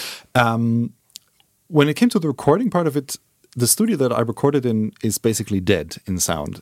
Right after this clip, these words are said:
and that is very unusual for any kind of classical recording. But it's absolutely essential when you do multi-track because you don't want the reverb of the room add on through each track. So, s-, you know, you end up with sort of a huge mush of sound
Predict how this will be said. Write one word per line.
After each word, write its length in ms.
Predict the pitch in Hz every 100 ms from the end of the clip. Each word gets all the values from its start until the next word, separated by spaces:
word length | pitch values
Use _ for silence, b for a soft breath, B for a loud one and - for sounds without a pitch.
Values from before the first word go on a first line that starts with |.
| -
and 100 | 104
that 140 | 110
is 120 | 104 101
very 260 | 110 104
unusual 440 | 95 90 87 87 82
for 520 | - 87 82 82 - _
any 160 | 85 82
kind 160 | 82 85
of 100 | -
classical 540 | 87 - - 80 -
recording. 520 | 82 - 131 80 - - B B B _
But 140 | 95 101
it's 480 | 98 - - - - _ _ -
absolutely 380 | 107 - 104 98
essential 400 | 90 104 98 98
when 140 | 92
you 60 | 90
do 160 | 87 87
multi-track 840 | 87 95 107 101 - 90 82 -
because 440 | 98 - 90 -
you 60 | 95
don't 220 | 95 92
want 340 | 95 90 87 -
the 320 | 85 82 82 90
reverb 380 | 98 98 95
of 140 | 92 -
the 100 | 90
room 360 | 98 92 87 - -
add 220 | 98 95
on 320 | 92 90 85
through 240 | 78 - 90
each 220 | 85 -
track. 340 | - 82 - -
So, 260 | - 92
s-, 180 | 82 - -
you 200 | 107 92
know, 100 | 80
you 200 | 95 -
end 160 | 90 92
up 160 | 82
with 100 | 87
sort 300 | - - -
of 100 | 87
a 40 | 82
huge 420 | - 92 87 -
mush 300 | 98 92 -
of 120 | -
sound 400 | - 95 82 80